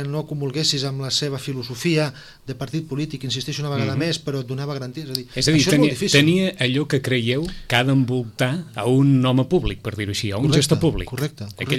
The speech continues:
Speaker 1: correcte.
Speaker 2: condicions,
Speaker 1: Un
Speaker 2: aquelles virtuts que
Speaker 1: és a dir,
Speaker 2: haurien
Speaker 1: treball,
Speaker 2: d'envoltar.
Speaker 1: honestedat, i la veritat, això és lo més difícil.
Speaker 2: No,
Speaker 1: És a
Speaker 2: clar.
Speaker 1: dir, lo, lo que més desitjaria, eh, un polític és que fos ben considerat, no
Speaker 2: Mhm.
Speaker 1: pels seus, <laughs> que se
Speaker 2: Però
Speaker 1: suposa.
Speaker 2: això és
Speaker 1: <laughs> Se suposa,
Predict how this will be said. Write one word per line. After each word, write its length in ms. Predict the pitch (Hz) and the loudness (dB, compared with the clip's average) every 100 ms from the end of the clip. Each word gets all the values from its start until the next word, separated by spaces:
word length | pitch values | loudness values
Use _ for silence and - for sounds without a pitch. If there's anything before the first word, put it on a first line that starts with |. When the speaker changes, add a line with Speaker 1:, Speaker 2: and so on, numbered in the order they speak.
| 135 | 2
Speaker 1:
correcte. 40 | 113 | 2
Speaker 2:
condicions, 380 | 131 127 165 143 | 2 2 2 4
Speaker 1:
Un 40 | |
Speaker 2:
aquelles 240 | 143 139 120 | 4 4 4
virtuts 460 | 131 139 175 - | 2 2 0 0
que 60 | 135 | 2
Speaker 1:
és 20 | |
a 100 | 139 | 2
dir, 80 | 139 | 4
Speaker 2:
haurien 60 | 131 | 4
Speaker 1:
treball, 440 | 165 170 170 160 | 6 6 6 4
Speaker 2:
d'envoltar. 80 | 151 | 2
Speaker 1:
honestedat, 720 | 139 - 131 156 170 170 165 - - - - - | -2 -4 0 4 4 4 0 -8 -16 -16 -18 -6
i 200 | 143 143 | -2 0
la 80 | 135 | 0
veritat, 260 | 127 175 | 0 -2
això 160 | 110 143 | -4 -6
és 60 | 165 | -6
lo 80 | |
més 160 | 170 117 | -6 -6
difícil. 340 | 101 110 98 | -6 -4 -4
Speaker 2:
No, 60 | 101 | -4
Speaker 1:
És 60 | 117 | -4
a 80 | 127 | -4
Speaker 2:
clar. 20 | |
Speaker 1:
dir, 160 | 127 - - - 127 | -6 -10 -18 -18 -10
lo, 180 | 131 160 | -6 -4
lo 200 | 160 160 | 0 0
que 100 | 151 | 0
més 160 | 165 190 | 0 2
desitjaria, 880 | 196 185 180 190 196 214 208 160 147 | 2 2 2 4 4 2 -2 -6 -4
eh, 60 | |
un 160 | 151 156 | -4 -4
polític 400 | 151 156 196 185 | -2 -2 0 0
és 100 | 170 | 0
que 220 | 170 143 | 0 -2
fos 280 | - 165 143 | -4 -6 -4
ben 140 | 170 | -4
considerat, 420 | 185 160 143 156 | -4 -4 -4 -4
no 100 | 147 | -4
Speaker 2:
Mhm. 40 | 156 | -6
Speaker 1:
pels 160 | 131 | -6
seus, 320 | - 180 - - 139 | -4 -4 -8 -12 -12
<laughs> 160 | - - | -12 -6
que 160 | - | 2
se 60 | 135 | 2
Speaker 2:
Però 120 | 143 | 4
Speaker 1:
suposa. 460 | - 120 202 202 120 | 0 2 6 6 4
Speaker 2:
això 160 | 104 | -4
és 120 | 92 - | -4 -4
Speaker 1:
<laughs> 600 | - - - - - - | -6 -4 2 4 4 4
Se 80 | 175 | 4
suposa, 460 | 160 151 196 147 | 2 2 2 0